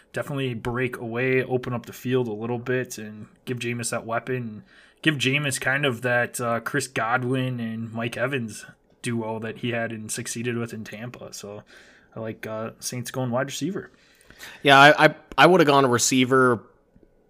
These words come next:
Speaker 2: probably at sixteen if I wasn't going Matt Corral there. So that's, that's the, that's definitely a, an, a very obvious need right away,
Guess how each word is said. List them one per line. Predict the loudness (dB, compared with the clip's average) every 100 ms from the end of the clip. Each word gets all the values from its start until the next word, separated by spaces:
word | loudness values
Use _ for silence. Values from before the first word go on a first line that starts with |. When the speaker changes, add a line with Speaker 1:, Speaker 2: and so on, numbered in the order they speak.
| -14
Speaker 2:
probably | 2 8 8 8 4 2 0
at | 0
sixteen | -2 -2 -2 -2 2 2 2 0 -2 _ _ _ _
if | -4 2
I | 4 4 4
wasn't | 4 6 4 0
going | 0 2 2
Matt | 2 0 -2
Corral | -2 2 2 0
there. | -2 -2 -2 -4 -10 _ _
So | -4 2 4 4 4 0 -4 _ _ _
that's, | 4 4 4
that's | 0 0 0
the, | -2 2
that's | 2 2
definitely | 4 4 2 0 2
a, |
an, | 0 -2 -6 -8
a | -10
very | -6 4 6 6 4
obvious | 2 0 0 -2 -2
need | -4 -2
right | 0 0
away, | 0 0 0 0 -2